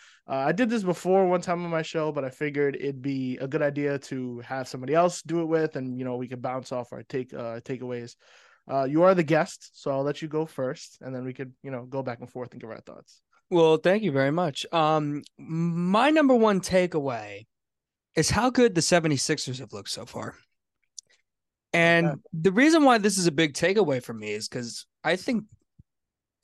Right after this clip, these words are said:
Speaker 2: it was no secret that this year was a make or break season for the Philadelphia seventy-sixers, it seemed like. Whatever happened with this James Harden thing, whatever return they were going to get,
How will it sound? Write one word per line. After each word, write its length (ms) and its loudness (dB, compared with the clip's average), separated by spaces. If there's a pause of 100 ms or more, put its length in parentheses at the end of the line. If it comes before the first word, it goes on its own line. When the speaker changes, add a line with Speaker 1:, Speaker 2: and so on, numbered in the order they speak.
(140)
Speaker 2:
it 140 -8
was 140 -4
no 140 2
secret 640 -2
that 260 -10 (960)
this 260 0
year 220 6
was 160 0
a 40 -6
make 320 0
or 60 0
break 320 -4
season 580 -4 (120)
for 160 -4
the 100 -2
Philadelphia 500 0
seventy-sixers, 720 0
it 120 -6
seemed 200 -2
like. 300 -2 (520)
Whatever 680 6
happened 840 0
with 240 0
this 180 -4
James 280 -4
Harden 280 2
thing, 160 -4
whatever 260 -2
return 720 -6
they 80 0
were 140 2
going 280 0
to 40 -4
get, 420 0